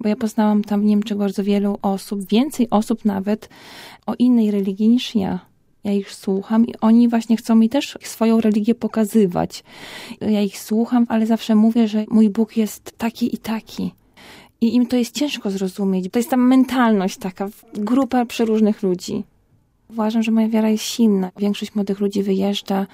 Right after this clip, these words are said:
bo chce zarobić pieniądze, wrócić. To się wszystko zgadza, ja to wszystko rozumiem,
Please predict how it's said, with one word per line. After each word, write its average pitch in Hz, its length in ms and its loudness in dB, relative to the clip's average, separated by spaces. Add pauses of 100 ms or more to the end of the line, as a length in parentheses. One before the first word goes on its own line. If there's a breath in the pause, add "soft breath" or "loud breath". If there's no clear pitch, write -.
(420 loud breath)
bo 190 100 -8
chce - 260 -8
zarobić 196 420 -4
pieniądze, 208 800 -2 (140)
wrócić. 214 680 -2
To 240 160 -6
się 247 100 -6
wszystko 254 280 -6
zgadza, 254 360 0
ja 214 80 2
to 226 100 -4
wszystko 226 280 -4
rozumiem, 226 600 2